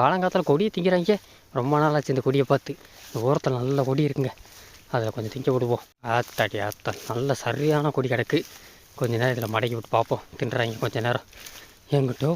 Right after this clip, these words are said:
பரவாயில்ல, கொடியாவது இருக்கே, நல்லா தின்னுங்க. பருத்தி இலை திங்கிறத தின்னு. நான் அவ்வளோதான், கொடி போதுமா? வர்றா, இங்கிட்டு இருந்து அங்கிட்டு போக, அங்கிட்டு இருந்து இங்கிட்டு வர்றா. திரும்புங்க, அங்கிட்டு இல்லாத பருத்தி இலை அங்கிட்டு இருக்க போகுது. இதுல எம்பிட்டு இருக்கு? இந்த நெட்டு தான் பருத்தி இலை. திரும்புங்க,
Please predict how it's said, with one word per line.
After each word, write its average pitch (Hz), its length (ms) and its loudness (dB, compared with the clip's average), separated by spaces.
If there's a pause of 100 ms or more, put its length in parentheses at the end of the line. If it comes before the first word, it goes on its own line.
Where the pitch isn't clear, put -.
பரவாயில்ல, 160 400 -2 (160)
கொடியாவது 139 480 0
இருக்கே, 139 220 0 (560)
நல்லா 143 200 0
தின்னுங்க. 151 260 2 (640)
பருத்தி - 280 -2
இலை 131 120 -2
திங்கிறத 135 360 0
தின்னு. 139 180 0 (160)
நான் 131 120 -2
அவ்வளோதான், 131 340 0
கொடி 139 200 0
போதுமா? 135 300 2 (460)
வர்றா, 233 220 0 (560)
இங்கிட்டு 165 220 -6
இருந்து 170 180 0
அங்கிட்டு 165 280 -2
போக, 175 180 4
அங்கிட்டு 175 200 0
இருந்து 175 140 0
இங்கிட்டு 175 220 -2
வர்றா. 185 180 0 (220)
திரும்புங்க, 165 320 2 (220)
அங்கிட்டு 135 280 -2
இல்லாத 202 380 2
பருத்தி 180 280 4
இலை 165 120 4
அங்கிட்டு 147 220 2
இருக்க 139 180 0
போகுது. 117 180 0 (440)
இதுல 147 240 2
எம்பிட்டு 165 200 0
இருக்கு? 135 180 0
இந்த 127 160 0
நெட்டு 123 240 -2
தான் 156 120 2
பருத்தி 143 220 2
இலை. 120 180 0
திரும்புங்க, 180 260 4